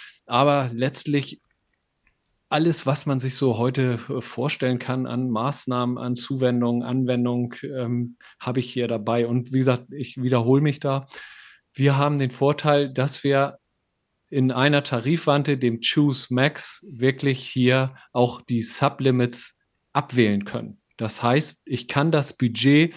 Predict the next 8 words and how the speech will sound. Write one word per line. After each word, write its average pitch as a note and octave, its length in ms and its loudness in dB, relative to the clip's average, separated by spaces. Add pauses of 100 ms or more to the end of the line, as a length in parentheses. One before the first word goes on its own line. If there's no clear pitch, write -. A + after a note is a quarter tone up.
(160)
für C3+ 220 -2
eine C#3 300 2
dieser C3+ 280 2
genannten B2 480 2
Maßnahmen C3 720 2 (920)
praktisch C3 760 -2
vollständig C3 800 2
ausreizen C3+ 840 -2